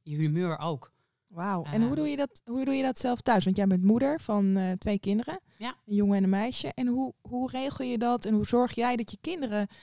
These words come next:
Speaker 2: gezond eten en dat ook willen eten? En hoe,
Speaker 1: Ja.
Speaker 2: hoe breng je ze dat bij?
Speaker 1: Ehm, sowieso al vanaf dat ze geboren waren,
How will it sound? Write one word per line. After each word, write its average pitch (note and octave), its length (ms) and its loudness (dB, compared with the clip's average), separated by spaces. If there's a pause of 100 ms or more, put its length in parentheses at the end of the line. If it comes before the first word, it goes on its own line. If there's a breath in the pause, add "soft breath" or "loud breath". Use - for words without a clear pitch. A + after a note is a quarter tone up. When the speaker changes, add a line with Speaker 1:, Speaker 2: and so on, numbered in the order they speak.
(360 soft breath)
Speaker 2:
gezond G#3+ 500 2
eten G#3+ 520 -2
en F#3+ 360 -2
dat E3+ 180 -10
ook E3 120 -6
willen E3 340 0
eten? F#3+ 460 -4
En E3 280 -8 (240)
hoe, G3+ 140 -20
Speaker 1:
Ja. G3 160 -14
Speaker 2:
hoe G#3 140 -20
breng A3 220 0
je G#3+ 60 4
ze G#3 120 -8
dat G#3 140 -6
bij? G#3+ 320 -4 (440)
Speaker 1:
Ehm, F3+ 720 -4
sowieso G3+ 480 -4
al F#3 140 -4
vanaf E3+ 400 -8 (160)
dat - 180 -12
ze E3+ 100 -12
geboren F3+ 420 -8
waren, C#3+ 520 -6